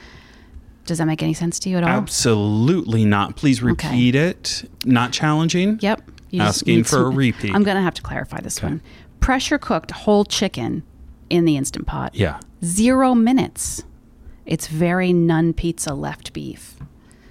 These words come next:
Speaker 1: And I, and I, I, I, I will say that I picked that up from Who Weekly, which I just started listening to and like a
Speaker 2: Mm-hmm.
Speaker 1: whole lot. Uh, but I do remember, people may remember the phenomenon of nun pizza left beef from a
Speaker 2: No,
Speaker 1: few
Speaker 2: a-,
Speaker 1: years ago.
Speaker 2: absolutely not. I have no idea what those words mean.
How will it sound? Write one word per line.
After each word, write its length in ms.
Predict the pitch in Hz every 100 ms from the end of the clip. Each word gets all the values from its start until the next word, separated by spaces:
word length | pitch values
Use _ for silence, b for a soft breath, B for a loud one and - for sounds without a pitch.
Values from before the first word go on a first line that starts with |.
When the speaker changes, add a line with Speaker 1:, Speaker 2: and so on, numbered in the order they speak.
| b
Speaker 1:
And 140 | 165
I, 140 | 147 139
and 160 | 175 165
I, 200 | 156 156 160 - -
I, 320 | 170 156 131 - - - - - - -
I, 180 | - 185
I 160 | 131 190
will 120 | 196
say 240 | 196 208 165
that 140 | 156
I 80 | 147
picked 280 | - 196 -
that 160 | 147
up 180 | 143 -
from 440 | - 147 135 127 147 B B -
Who 260 | - 214
Weekly, 420 | 170 160 151 131 117
which 180 | 127
I 80 | 139
just 140 | 131 143
started 280 | 147 139 127
listening 380 | 131 - 131
to 240 | 135 - 113
and 160 | - 135
like 140 | 131 120
a 40 |
Speaker 2:
Mm-hmm. 80 | 117
Speaker 1:
whole 240 | 139 131 110
lot. 300 | 117 107 - B B B B B
Uh, 140 | - 143
but 120 | 151
I 80 | 190
do 120 | 208
remember, 520 | 214 202 190 175 131 156
people 260 | 269 240
may 160 | 220 202
remember 460 | 190 180 170 165
the 360 | 151 151 147 123
phenomenon 580 | - 175 156 151 143 135
of 120 | 135
nun 280 | 151 151 143
pizza 320 | 156 143 -
left 320 | 131 127 - -
beef 240 | 131 117
from 180 | - 139
a 40 |
Speaker 2:
No, 120 | 120
Speaker 1:
few 100 | 156
Speaker 2:
a-, 60 | 147
Speaker 1:
years 240 | 143 139 135
ago. 100 | 113
Speaker 2:
absolutely 560 | 117 117 101 120 110
not. 220 | 101 113
I 60 | 104
have 160 | 101 101
no 240 | 110 120
idea 300 | 104 104 104
what 280 | 104 107 -
those 180 | 113 104
words 200 | 95 -
mean. 220 | 95 98